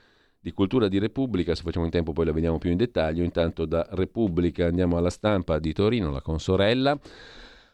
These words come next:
Agnelli Elkan, attacco hacker, l'ombra dei russi. Eccola qua, cyber assalto globale, colpiti migliaia di server, allarme per ospedali e università, in tilt la rete team. Da Mosca,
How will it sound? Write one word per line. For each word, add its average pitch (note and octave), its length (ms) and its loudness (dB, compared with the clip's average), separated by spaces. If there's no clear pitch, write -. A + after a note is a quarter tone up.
Agnelli B2+ 420 4
Elkan, B2 540 2
attacco D#3 540 0
hacker, A2+ 440 0
l'ombra E3 640 4
dei D#3 240 4
russi. A2+ 720 0
Eccola G#2+ 320 2
qua, E2 240 -2
cyber A#2 480 2
assalto G2+ 360 2
globale, C3 500 2
colpiti F#2+ 440 0
migliaia F2+ 400 4
di F#2+ 140 -2
server, C3 840 2
allarme G2 560 2
per F2 160 0
ospedali F2 400 2
e E2+ 60 4
università, E2 580 2
in F#2 160 2
tilt F#2 320 0
la D#2+ 160 4
rete D#2+ 320 0
team. C#3 300 0
Da A2+ 240 2
Mosca, D3 680 2